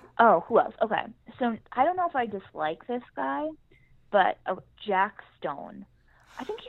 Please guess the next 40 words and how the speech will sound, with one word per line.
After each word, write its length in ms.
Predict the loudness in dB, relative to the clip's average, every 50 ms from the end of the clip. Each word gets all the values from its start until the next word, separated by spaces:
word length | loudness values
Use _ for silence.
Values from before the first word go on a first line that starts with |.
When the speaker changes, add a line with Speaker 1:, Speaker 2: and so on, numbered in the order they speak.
| -14 -10
Speaker 2:
seems 220 | -10 -8 -6 -2
like 140 | -4 -4 -2 0 -2
a 40 | 0
very 440 | 0 0 0 0 2 2 2 0
nice 300 | 0 0 0 0 -2 -4 -6 -4
guy, 360 | 0 2 4 4 4 2 2 0
but 100 | 0 0 -2
I 80 | -2 -2 -6 -14 -10
feel 320 | -4 2 4 6 6 6 6
like 200 | 4 2 0 -2 -6 -14 -14
he's 300 | -12 -10 -8 -8 -10 -10 -10 -8
gonna 160 | -8 -6 -6 -6
be 100 | -6 -6
the 80 | -6
one, 400 | -4 -4 -2 -2 -2 -2 -4 -6 -12 -12 -10
'cause 120 | -8 -6
he's 140 | -6 -8 -6 -2 0
also 280 | 0 0 0 -4 -10
an 80 | -10 -10
attorney, 580 | -10 -10 -10 -10 -10 -10 -10 -12 -12 -12 -12 -12 _ _ _ _ -20 -20 _ _ _ _ _ 2
that, 240 | 4 4 4 4 4
like, 200 | 0 -2 -2 -4 -6
Rachel 540 | -8 -4 0 0 0 0 0 -2 -6 -6 -6 -6 -10 -14 -12 -8
should 260 | -6 -6 -8 -8 -8
be 180 | -8 -8 -4 0
with, 300 | 2 4 4 4 2 0 -4 _ _ _ _ _ _ -18
because, 260 | -10 -4 -4 -4 -2
like, 180 | -2 -4 -6 -6 -12 _ _ _ _ _ -14 -4 0
on 120 | 0 0 0
paper 400 | 0 -6 -6 -6 -2 0 2 2
they 120 | 2 4
go 120 | 4 4
well 200 | 6 6 6 6
together, 360 | 6 4 2 0 2 2 -2 -4
but 160 | -4 -8 -10
he's 180 | -8 -10 -10
just, 200 | -10 -10 -10 -4 -4
like, 180 | -4 -2 -2
gonna 160 | -4 -4 -4 -4
get 200 | -6 -6 -8 -8